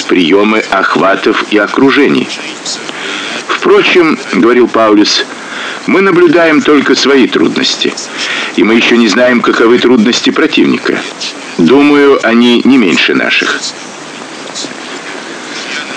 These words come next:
Свою особую директиву номер сорок пять от двадцать третьего июля тысяча девятьсот сорок второго года Гитлер открывал голословным утверждением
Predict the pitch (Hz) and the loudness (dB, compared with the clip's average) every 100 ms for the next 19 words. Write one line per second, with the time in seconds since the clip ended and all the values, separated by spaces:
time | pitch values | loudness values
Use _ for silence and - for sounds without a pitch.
0 | 147 - - - 110 143 170 175 - 123 | -12 -8 -4 -2 2 4 4 4 2 0
1 | 151 127 127 110 104 107 - - 120 104 | 2 4 4 2 2 0 -2 0 2 2
2 | 107 107 101 - - 95 82 - 143 156 | 2 0 0 0 0 0 0 0 -2 0
3 | - - - - - - - 71 92 107 | -4 -6 -8 -6 -6 -4 -4 -2 0 0
4 | - 98 90 101 104 - 92 92 - 101 | 0 -2 0 2 2 2 2 2 0 0
5 | 90 101 85 92 85 - - 82 80 90 | 2 4 4 2 0 0 2 2 2 0
6 | 78 80 73 - 76 69 69 113 147 151 | 0 0 -2 -2 0 2 2 4 4 2
7 | - - - - - - 113 120 170 160 | -2 -10 -6 -6 -6 -2 2 2 2 2
8 | 165 160 160 - - 107 - 104 104 135 | 4 4 0 -2 -2 -2 0 2 2 2
9 | 143 110 95 123 123 - 113 131 110 110 | 4 4 4 2 2 0 4 4 4 2
10 | 107 - - 98 - 76 65 58 55 | 0 -2 0 0 0 0 0 -2 -4